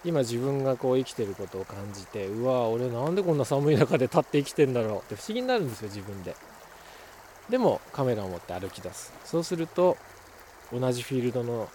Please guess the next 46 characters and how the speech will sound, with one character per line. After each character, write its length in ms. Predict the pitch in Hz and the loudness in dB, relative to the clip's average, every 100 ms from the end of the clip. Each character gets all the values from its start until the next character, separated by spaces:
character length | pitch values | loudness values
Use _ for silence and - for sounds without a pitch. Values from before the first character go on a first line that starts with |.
| - - - | -16 -20 -12
中 240 | 117 107 | -10 -8
で、 220 | 98 107 90 - - - - - - - | -6 -6 -6 -14 -20 -20 -20 -20 -20 -12
や 80 | 107 | -12
っ 40 | |
ぱ 120 | - 117 | -8 -8
り 40 | |
ち 80 | 117 | -6
ゃ 80 | 110 | -4
ん 60 | |
と 100 | 117 | -4
別 300 | 101 131 135 | -4 -6 -4
の 80 | 123 | -4
生 140 | 117 | -4
き 60 | 143 | -4
物 220 | 127 113 | -6 -6
が 80 | 98 | -6
ね、 180 | 120 127 | -4 -4
生 60 | |
き 100 | 139 | -4
て 120 | - 131 | -2 -4
る 80 | |
ん 60 | 98 | -4
で 60 | 92 | -10
す 120 | 107 | -10
よ 80 | 110 | -8
ね。 260 | 151 160 156 151 - - - - - - - | -6 -8 -10 -14 -20 -20 -20 -20 -20 -20 -14
だ 100 | 135 | -8
か 120 | 127 | -2
ら、 220 | 123 104 - - - - | 0 0 -2 -14 -20 -10
な 80 | 180 | -6
ん 20 | |
か 100 | - | -4
こ 120 | 110 113 | -2 0
う、 40 | |
命 300 | 156 180 - | 0 0 0
と 100 | - | -2
命 320 | 120 113 - | -2 -4 -4
が 140 | 95 73 | -6 -6
ち 120 | - | -4
ゃ 60 | 139 | 0
ん 40 | |
と 100 | 143 | 2
出 180 | 123 131 | 4 4
会 120 | 131 | 4
え 40 | |
て、 280 | 104 104 92 | 0 -4 -8